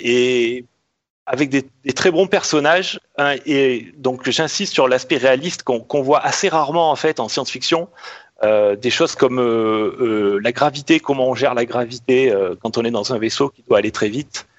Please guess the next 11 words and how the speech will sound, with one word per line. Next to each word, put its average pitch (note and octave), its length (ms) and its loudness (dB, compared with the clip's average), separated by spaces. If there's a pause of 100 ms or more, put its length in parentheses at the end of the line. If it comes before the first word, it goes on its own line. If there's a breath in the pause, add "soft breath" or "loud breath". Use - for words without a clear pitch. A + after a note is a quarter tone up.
(380 loud breath)
euh, G2 380 0
comment C3+ 280 2
on C3+ 40 -2
gère B2 240 2
les A#2+ 120 2
temps C#3+ 280 0
de, A2 480 0
les A2 80 -2
temps C3 180 -2
de B2 60 -8
trajet, B2+ 520 -2